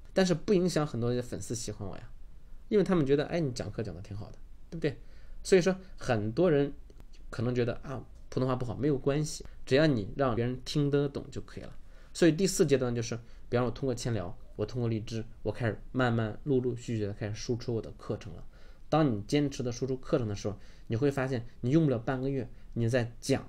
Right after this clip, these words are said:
内容的，你会发现你的表达能力提升非常快。我在讲课的过程中，哎，我发现我找着感觉了。OK，第五阶段就是你要深挖一个领域。当你去深挖一个领域达到一定的时候，你会发现你已经能够做到互联网讲师百分之七十的功力了。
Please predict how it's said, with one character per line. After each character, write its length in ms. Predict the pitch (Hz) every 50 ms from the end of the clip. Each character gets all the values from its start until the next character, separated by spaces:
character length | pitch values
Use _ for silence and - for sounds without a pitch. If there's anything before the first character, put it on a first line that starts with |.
| - -
内 160 | 120 131 127
容 160 | 113 110 107
的， 100 | 104 98
你 100 | 87 95
会 140 | 98 - 123
发 120 | 117 127
现 80 | 117 117
你 20 |
的 60 | 120 117
表 200 | 117 - - 87
达 120 | 101 104
能 120 | 104 101 107
力 120 | 107 101
提 180 | 98 - - 110
升 120 | 110 107
非 200 | 101 - - 147
常 140 | 143 113 101
快。 100 | - 95 - -
我 160 | 110 107 101
在 140 | 113 127 120
讲 260 | 117 - 110 92 -
课 140 | - - 139
的 100 | 113 113
过 120 | 107 117
程 100 | 107 107
中， 80 | 107 104
哎， 220 | - 135 175 208 - - -
我 80 | - 110
发 160 | - 113 113
现 220 | 120 127 113 104
我 80 | - 113
找 120 | - 107
着 100 | 101 110
感 300 | 113 - - 110 - 113 110
觉 100 | - 76
了。 120 | 69 - - - - - - - - - - - -
OK， 300 | - 123 - 165 - - - - - - - - - - - - -
第 100 | - 202
五 140 | 151 120 110
阶 140 | - 120
段 200 | 117 120 110 98 - - - - -
就 100 | - 131
是 200 | 120 - 123 117 - - - - - - -
你 120 | - 127 139
要 80 | 135
深 240 | 123 - - 151 147 143
挖 160 | 135 123 131
一 120 | 123 127
个 120 | 127 131 117
领 160 | 113 107 95 -
域。 160 | 92 98 - - - - - - -
当 180 | 135 160 165
你 60 | 135 117
去 160 | - - 139
深 220 | - - 151 147
挖 160 | 147 131 139
一 100 | 143 143
个 100 | 143 147
领 280 | 139 123 117 101 87 113
域 40 | 120
达 160 | 120 120 -
到 140 | 113 123 110
一 120 | 110 120 131
定 240 | 139 160 160 143
的 80 | 117 98
时 180 | 104 - - 101
候， 100 | 107 107
你 80 | 98
会 140 | 101 110 113
发 180 | 113 - 104 110
现 140 | 113 107 101
你 180 | 160 170 196 196
已 20 |
经 220 | 151 131 120 104 98
能 120 | 107 117
够 120 | 131 131
做 140 | 123 - 135
到 120 | 123 123 110
互 140 | - 123
联 80 | 117 117
网 100 | 117 113
讲 80 | 104 104
师 60 | 104
百 140 | - 98 104
分 140 | 120 120
之 60 | 117 117
七 180 | - - 170
十 120 | 160 135 117
的 80 | 117
功 160 | 107 113 107
力 80 | 104 92
了。 100 | - -